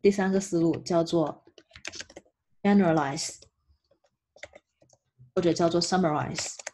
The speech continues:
就是要有一个概括细节的能力。OK，说白了，其实你看整个考试很复杂，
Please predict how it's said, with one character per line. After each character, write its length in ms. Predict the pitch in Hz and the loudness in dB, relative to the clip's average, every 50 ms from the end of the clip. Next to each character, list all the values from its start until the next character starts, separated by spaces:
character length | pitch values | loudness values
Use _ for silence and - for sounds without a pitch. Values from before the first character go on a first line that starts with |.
| - _ - - - - _ _ - - | -14 _ -14 -14 -14 -20 _ _ -16 -12
就 80 | - | -4
是 120 | 170 175 165 | -2 0 2
要 140 | 180 180 180 | 4 4 4
有 180 | 175 151 139 | 4 4 2
一 60 | 135 | 0
个 260 | 135 - 170 156 - - - - _ - - - _ _ - _ _ _ - - - - _ | -2 2 2 2 2 0 -6 -16 _ -20 -20 -20 _ _ -20 _ _ _ -14 -14 -14 -8 _
概 340 | - 233 220 202 175 165 165 | 4 6 6 8 8 8 6
括 400 | 165 - - - - 180 170 165 | 4 0 -4 2 4 6 6 6
细 300 | 170 - - - 202 175 | 4 2 0 0 0 0
节 180 | - 170 151 139 | 2 2 0 2
的 100 | 143 147 | 0 -2
能 200 | 151 135 120 120 | -2 -4 -2 -4
力。 160 | 135 - - - - - - _ _ _ _ _ _ _ _ _ _ _ _ _ _ _ _ _ _ _ - | -4 -6 -8 -12 -16 -20 -20 _ _ _ _ _ _ _ _ _ _ _ _ _ _ _ _ _ _ _ -14
OK， 220 | 170 - 160 151 - - - - - - - | -4 -4 -4 -4 -4 -10 -20 -14 -14 -12 -12
说 220 | - - 233 226 | 0 2 4 6
白 220 | 226 180 156 156 | 6 6 6 6
了， 100 | 170 190 | 4 2
其 200 | 185 - - 180 | 2 0 -2 -4
实 200 | 170 - 175 165 170 - _ _ _ | -2 0 -2 -2 -2 -6 _ _ _
你 100 | - 170 | -10 -8
看 220 | - 208 202 190 | -2 0 0 0
整 140 | 175 175 156 | 0 -2 -2
个 100 | 160 175 | -2 -2
考 180 | - - 160 151 | -2 -2 -2 -2
试 120 | - 180 | -2 -2
很 180 | 175 170 139 156 | -4 -4 -4 -6
复 180 | - - 175 | -4 -4 -4
杂， 240 | 160 147 123 - - | -4 -4 -6 -10 -14